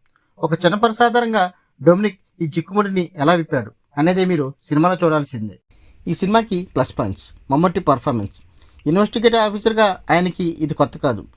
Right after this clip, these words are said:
కానీ ఒక సాదాసీదా డిటెక్టివ్గా ఆయన చేసిన కామెడీ టచ్ చాలా కొత్తగా అనిపిస్తుంది. Direction and technical.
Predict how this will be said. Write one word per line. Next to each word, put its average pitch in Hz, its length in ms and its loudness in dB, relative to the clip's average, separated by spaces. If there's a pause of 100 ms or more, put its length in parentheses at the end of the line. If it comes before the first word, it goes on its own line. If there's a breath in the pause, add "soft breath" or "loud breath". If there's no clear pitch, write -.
(300)
కానీ 170 300 2 (220 soft breath)
ఒక 143 120 -4
సాదాసీదా 190 680 0 (120)
డిటెక్టివ్గా 170 640 0 (320 soft breath)
ఆయన 165 220 4 (100)
చేసిన 190 200 0
కామెడీ 185 380 2
టచ్ - 580 -4
చాలా 151 260 2 (180)
కొత్తగా 160 260 -2
అనిపిస్తుంది. 123 560 -4 (720 soft breath)
Direction 196 480 2
and 196 180 -4
technical. 143 320 -4